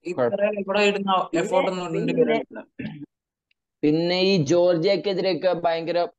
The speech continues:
Speaker 2: poor performance ആണ്. ഒരു യെല്ലോ കാർഡും കിട്ടി. ഏഹ്, ഏഹ്, എന്താ, എഴു-, എഴുപത്തിനാലാമതുള്ള ജോർജിയ ആയിട്ടാണ് ഈ ഒരു വളരെ മോശം performance. Maybe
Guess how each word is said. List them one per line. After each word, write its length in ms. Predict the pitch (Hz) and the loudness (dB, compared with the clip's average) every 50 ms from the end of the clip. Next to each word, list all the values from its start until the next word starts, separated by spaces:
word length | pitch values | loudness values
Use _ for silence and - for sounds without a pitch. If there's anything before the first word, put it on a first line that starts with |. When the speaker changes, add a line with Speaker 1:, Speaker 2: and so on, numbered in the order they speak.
| - | -6
Speaker 2:
poor 200 | 143 147 156 151 | -4 -2 -2 -2
performance 640 | 139 - 160 156 135 - 156 151 147 147 143 135 - 139 | -4 -6 -8 -8 -8 -6 -6 -6 -6 -8 -10 -12 -12 -12
ആണ്. 160 | 135 135 139 | -10 -10 -8
ഒരു 200 | 143 143 139 143 | -6 -4 0 0
യെല്ലോ 340 | 143 139 139 143 143 139 147 | 2 2 2 2 2 2 2
കാർഡും 340 | 147 147 147 147 151 151 | 2 2 2 2 0 -2
കിട്ടി. 300 | 143 123 - - 131 127 - _ _ _ _ _ _ - - | -2 -4 -6 -8 -8 -8 -10 _ _ _ _ _ _ -4 -2
ഏഹ്, 460 | 151 151 151 151 151 151 151 151 143 _ _ _ _ _ _ _ _ - | 0 2 2 2 0 0 0 -2 -6 _ _ _ _ _ _ _ _ -4
ഏഹ്, 420 | 151 156 151 151 147 147 151 147 143 | -4 -2 -2 -2 -2 -4 -4 -4 -4
എന്താ, 340 | 131 147 139 147 143 147 143 _ - 160 | -4 -4 -2 -4 -4 -6 -8 _ -8 -6
എഴു-, 280 | 156 156 160 170 - - - | -4 -4 -4 -6 -6 -4 -4
എഴുപത്തിനാലാമതുള്ള 1200 | 156 160 160 160 156 156 156 165 175 170 170 175 175 170 170 170 156 160 160 156 151 151 147 139 - | -2 0 0 0 -2 -2 -4 -8 -6 -4 -4 -4 -4 -4 -4 -4 -4 -4 -4 -2 -2 -2 -4 -4 -6
ജോർജിയ 580 | 151 131 143 151 147 156 147 147 135 139 165 165 | -8 -6 -4 -4 -4 -4 -6 -8 -10 -6 -4 -2
ആയിട്ടാണ് 380 | 156 147 - - 143 147 147 151 | -2 -2 -4 -8 -12 -12 -10 -8
ഈ 120 | 147 147 | -6 -6
ഒരു 260 | 147 147 147 147 147 _ _ _ _ _ _ _ _ _ _ - | -6 -6 -6 -8 -10 _ _ _ _ _ _ _ _ _ _ -8
വളരെ 300 | 139 143 147 156 156 170 | -4 -4 -2 -2 -2 -4
മോശം 480 | 170 156 151 151 151 147 - 156 151 135 | -4 -4 -6 -6 -6 -6 -6 -6 -6 -6
performance. 480 | 147 139 - - 131 127 127 _ - | -8 -8 -8 -14 -14 -14 -14 _ -12
Maybe 480 | 170 180 185 196 180 220 233 233 226 | -10 -6 -6 -2 0 2 2 2 0